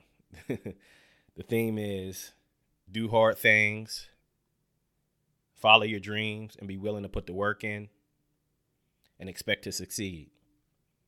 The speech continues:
And you gotta wake up every day with that attitude. No matter what happens on a given day, you will succeed.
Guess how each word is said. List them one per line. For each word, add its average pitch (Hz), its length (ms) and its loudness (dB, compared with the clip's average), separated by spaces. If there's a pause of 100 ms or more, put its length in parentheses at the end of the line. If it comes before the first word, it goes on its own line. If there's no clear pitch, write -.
(200)
And 101 100 -6
you 113 60 -4
gotta 117 160 10
wake 117 220 6
up 110 160 8
every 110 300 4
day 113 180 10
with 101 120 0
that 98 160 0
attitude. 90 640 -4 (340)
No 90 80 -8
matter 98 200 -2
what 110 180 6
happens 107 420 6
on 98 80 -8
a 92 60 -10
given 104 340 -6
day, 104 160 -6
you 95 160 -10
will 98 160 -8
succeed. 87 560 -10